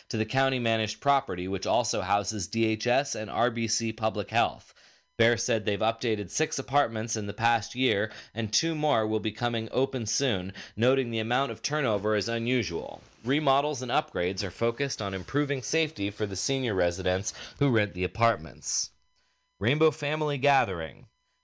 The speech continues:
Sheriff Anthony Mazzola said R B C narrowly missed being chosen as the site for the fiftieth anniversary of the Rainbow Family Gathering,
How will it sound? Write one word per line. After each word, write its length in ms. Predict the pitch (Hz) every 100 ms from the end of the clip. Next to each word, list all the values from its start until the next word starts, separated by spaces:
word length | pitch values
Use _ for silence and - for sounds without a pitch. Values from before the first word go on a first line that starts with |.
| -
Sheriff 360 | 156 175 165 -
Anthony 420 | 139 165 165 165
Mazzola 640 | 156 127 117 151 127 98
said 440 | 98 - 101 110 117 - -
R 180 | - 147
B 140 | 143
C 340 | 127 - 151 143
narrowly 540 | 113 123 160 165 156
missed 360 | 143 156 131 -
being 240 | 113 110
chosen 440 | 107 131 135 110 101
as 140 | 95
the 100 | 104
site 320 | - 123 123
for 100 | -
the 80 | 101
fiftieth 480 | - 117 - 110 101
anniversary 720 | 113 107 95 117 107 98 98
of 100 | 107
the 120 | 95
Rainbow 320 | 98 107 104
Family 440 | 95 107 107 107 98
Gathering, 600 | 95 120 117 92 90